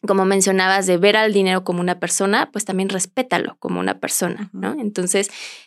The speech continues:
Speaker 1: eh, si vas a pagar algo y lo pagas con enojo, imagínate la energía con la que se está yendo ese dinero y que probablemente a ti regrese un billete que se, se pagó con enojo o se pagó con mucho miedo,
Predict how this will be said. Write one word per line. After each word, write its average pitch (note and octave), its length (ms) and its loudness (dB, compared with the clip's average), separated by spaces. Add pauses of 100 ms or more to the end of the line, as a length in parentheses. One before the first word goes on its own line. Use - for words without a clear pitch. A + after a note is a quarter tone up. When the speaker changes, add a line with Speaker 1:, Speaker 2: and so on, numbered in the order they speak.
Speaker 1:
eh, G#3 520 6
si - 280 0
vas B3 200 4
a C4+ 120 2
pagar A#3 320 4
algo A3 260 6
y - 20 6
lo G3 140 4
pagas G#3 380 2
con F#3 360 0
enojo, A3 680 4
imagínate D4 680 2
la A#3 140 4
energía A3 420 2
con A3 140 0
la G3+ 80 2
que G3 80 -10
se F#3+ 80 -6
está G3+ 180 0
yendo G3 260 2
ese F#3+ 140 0
dinero F#3 480 0
y A3 80 -10
que G3+ 140 0
probablemente A3 560 2
a A#3+ 40 0
ti B3 200 2
regrese G#3+ 680 6 (320)
un G#3+ 260 4
billete G#3 540 4
que G#3 320 4
se, G3 220 -2 (140)
se F3 320 2
pagó F3+ 260 2
con G3 120 0
enojo G3+ 460 2
o F3+ 80 -6
se F#3 100 0
pagó F3+ 220 0
con F#3+ 160 -2
mucho F3+ 220 -2
miedo, F#3 400 0